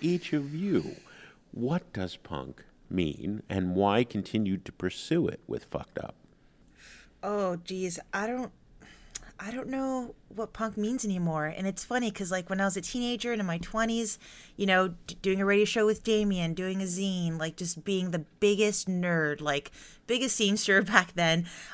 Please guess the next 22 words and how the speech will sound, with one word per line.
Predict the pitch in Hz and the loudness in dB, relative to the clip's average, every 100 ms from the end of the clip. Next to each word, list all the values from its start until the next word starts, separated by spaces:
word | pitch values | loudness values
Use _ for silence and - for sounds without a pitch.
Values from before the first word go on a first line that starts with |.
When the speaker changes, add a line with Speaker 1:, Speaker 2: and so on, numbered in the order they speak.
| - | 2
Speaker 2:
I | 202 | 4
talked | 214 240 240 262 | 6 6 6 4
about | 233 202 | 0 0
punk | - 196 196 - - - - | -2 -2 -2 -10 -20 -20 -12
constantly | - 254 233 254 - 240 - 190 180 180 | 4 10 10 10 4 0 0 0 -2 -2
and | 175 202 | -4 -2
what | 240 | 0
it | 254 - | 0 0
was. | 185 202 202 208 185 | 4 6 6 4 0
And | 170 170 170 - - - - - - - 208 | 0 0 -2 -16 -20 -20 -20 -20 -20 -2 4
I | 214 | 6
feel | 214 277 | 6 6
like | 240 202 | 8 8
I | 185 | 8
had | 196 175 | 6 2
kind | 202 175 | 2 2
of | 156 - | -2 2
burnt | 202 202 202 | 6 6 8
out | 170 | 8
on | 190 170 | 8 6
that | 160 147 - | 4 2 2
subject. | 156 160 226 247 269 - | 0 0 2 2 2 -8